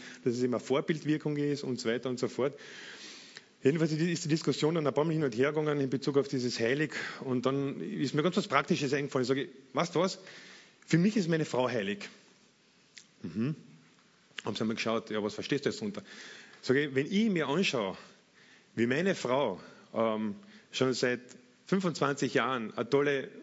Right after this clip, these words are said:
Familienmutter ist, ähm, im Beruf steht, für Jesus eintritt am Arbeitsplatz, in der Gemeinde steht und, ja,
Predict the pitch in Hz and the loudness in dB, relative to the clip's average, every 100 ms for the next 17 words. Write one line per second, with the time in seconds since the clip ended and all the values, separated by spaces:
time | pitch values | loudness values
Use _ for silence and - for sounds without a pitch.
0 | - - 131 143 127 123 123 110 98 - | -2 0 2 2 2 2 2 0 0 -4
1 | - - - - - - 113 117 120 147 | -12 -18 -20 -20 -16 -2 0 2 -2 -4
2 | 196 170 - 156 139 143 143 147 - 110 | -6 -8 -2 -2 2 4 4 0 0 0
3 | 95 - - - - _ - - 147 - | 0 -4 -16 -14 -16 _ -18 -16 -14 0
4 | 139 135 160 156 - 139 151 143 147 - | 2 2 0 -2 0 0 0 0 0 0
5 | 131 135 127 123 - 110 117 - - - | -2 2 2 0 0 -4 -2 -8 -10 -18
6 | - - - 147 139 135 127 135 120 - | -18 -8 0 2 2 2 2 2 0 0
7 | 104 - - - - - 135 131 - - | -2 -2 -10 -18 -20 -4 0 0 -2 -12
8 | - 208 123 131 | -14 0 2 2